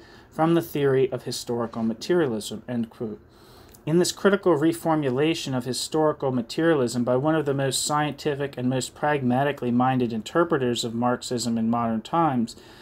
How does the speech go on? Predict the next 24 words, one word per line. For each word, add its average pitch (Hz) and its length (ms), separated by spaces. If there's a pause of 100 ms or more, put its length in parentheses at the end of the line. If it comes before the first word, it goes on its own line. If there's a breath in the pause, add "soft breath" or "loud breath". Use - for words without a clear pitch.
(300 loud breath)
the 143 100
least 175 300
important 147 520
point 175 340
is, 131 200
in 131 100
the 127 100
view 139 240
of 135 120
the 135 80
writer, 127 420
Sorel's 143 560
special - 560
emphasis 135 560
on 123 100
the 123 80
role 135 340
of 117 140
legal 151 320
concepts 117 800
and 127 100
the 127 60
legal 139 340
profession. - 720